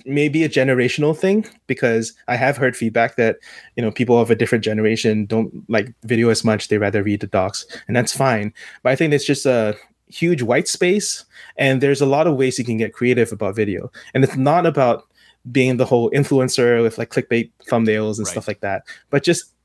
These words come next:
Speaker 1: efficiently conveying information at extremely high bandwidth. Like, <laughs> like, right now, when I do,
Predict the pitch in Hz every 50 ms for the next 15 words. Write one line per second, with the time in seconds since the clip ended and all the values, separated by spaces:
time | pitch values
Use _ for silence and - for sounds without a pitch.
0 | _ _ - 151 - - - 185 185 - 208 - 160 165 160 156 151 156 151 -
1 | - - 131 117 - 135 123 123 127 127 127 - 120 123 - - 123 113 113 113
2 | - 135 123 117 110 107 110 - - - 135 127 127 117 113 110 104 101 104 101
3 | 95 - - - _ _ _ _ - - - _ _ - 127 117 - - - -
4 | 240 - - - 254 - - - 247 - - - - - - - - 180 165 -
5 | - - - - - 139 170 214 175 190 185 175 160 131 131 135 - - 147 143
6 | 139 139 156 151 135 160 156 156 143